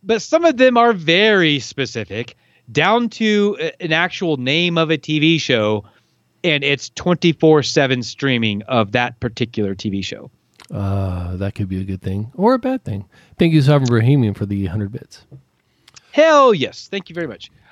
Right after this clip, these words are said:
Speaker 1: All right, so I'm going to name a channel, a Pluto T V channel, and you tell me
Speaker 2: Uh-huh.
Speaker 1: if it's a real channel or not.
Speaker 2: Okay.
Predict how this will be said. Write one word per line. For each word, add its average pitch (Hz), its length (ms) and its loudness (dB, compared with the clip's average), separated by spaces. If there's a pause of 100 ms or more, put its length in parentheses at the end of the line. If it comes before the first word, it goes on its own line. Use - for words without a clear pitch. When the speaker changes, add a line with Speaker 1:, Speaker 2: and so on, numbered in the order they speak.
(260)
Speaker 1:
All 262 120 6
right, 262 240 2
so 196 380 2 (640)
I'm 240 160 0
going 285 300 0
to 247 100 -8
name 220 300 0
a 208 80 0
channel, 147 560 -2 (360)
a 156 80 -8
Pluto 175 320 2
T 208 180 -2
V 202 100 0
channel, 135 320 -2
and 139 100 -4
you 202 80 0
tell 233 200 2
me 220 80 4
Speaker 2:
Uh-huh. 180 80 2
Speaker 1:
if 170 40 -4
it's 185 140 -4
a 190 60 0
real 185 280 4
channel 127 320 -2
or 101 140 -6
not. 87 360 -14
Speaker 2:
Okay. 160 280 2